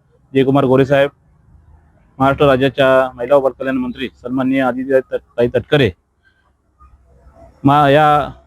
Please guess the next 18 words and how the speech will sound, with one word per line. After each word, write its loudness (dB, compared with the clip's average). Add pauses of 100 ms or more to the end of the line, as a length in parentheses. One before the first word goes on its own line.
तालुक्याचे -4
भूमिपुत्र 0
आणि -6
कॅबिनेट 0
दर्जा 0 (580)
ज्यांना 0
प्राप्त -2
आहे 0
असे -10
मुंबई 2
बँकेचे -4
अध्यक्ष -2
सन्माननीय 0 (240)
प्रवीण 0
भाऊ 2
दरेकर, 2 (640)
महाड 0
नगरीच्या 2